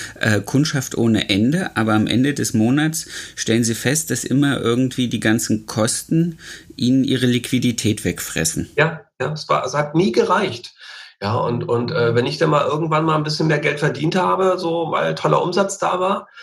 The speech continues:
Speaker 2: ähm, dann kam das böse Finanzamt und hat mir all mein Geld wieder genommen, so. Und, ähm, das,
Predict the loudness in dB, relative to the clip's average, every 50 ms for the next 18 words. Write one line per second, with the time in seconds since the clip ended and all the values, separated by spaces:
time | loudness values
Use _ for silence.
0 | -18 -16 -16 -18 -18 -20 -14 _ 0 2 4 4 2 2 0 -4 -6 -6 -8 -4
1 | -2 0 0 0 0 0 2 2 4 2 2 2 -2 -4 -2 -2 -2 -2 -2 0
2 | 0 2 0 0 -2 -2 0 0 0 0 0 0 -2 -2 -4 -6 -10 -8 -8 -6
3 | 0 2 2 2 2 2 2 2 2 2 2 2 2 0 0 -2 -6 -8 -2 0
4 | 0 2 2 2 4 4 4 4 4 0 0 0 0 0 0 -2 -4 -4 -6 -6
5 | -4 -4 -2 -2 -4 -4 -8 -10 -14 -12 -10 -8 -10 -10